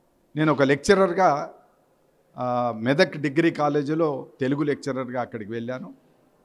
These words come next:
ఆ డిగ్రీ కాలేజీలో లెక్చరర్గా ఉన్నప్పుడు నేను మంజీరా రచన సంఘం అనేటువంటి ఒక సంఘాన్ని ఆర్గనైజ్ చేసి, విద్యార్థుల్లోంచి రచయితల్ని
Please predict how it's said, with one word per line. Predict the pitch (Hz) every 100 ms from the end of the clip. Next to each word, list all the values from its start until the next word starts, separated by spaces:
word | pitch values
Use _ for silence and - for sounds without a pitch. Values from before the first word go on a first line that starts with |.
| 123
ఆ |
డిగ్రీ | 123 123 135 175
కాలేజీలో | 170 156 156 151 160 156 156 151 - 127
లెక్చరర్గా | 127 - 175 185 175
ఉన్నప్పుడు | 160 151 156 147 156 156 139 -
నేను | 143 127
మంజీరా | 120 139 175 180
రచన | 160 151 151
సంఘం | 143 139 135 135
అనేటువంటి | 135 131 - 127 120
ఒక | 110
సంఘాన్ని | 104 123 135 139 131
ఆర్గనైజ్ | 117 123 139 123
చేసి, | 120 120 175 185 _ _ _ _ _ -
విద్యార్థుల్లోంచి | 127 135 190 190 - 190 175 175 156 175 175 139
రచయితల్ని | 135 185 185 190 175 175 156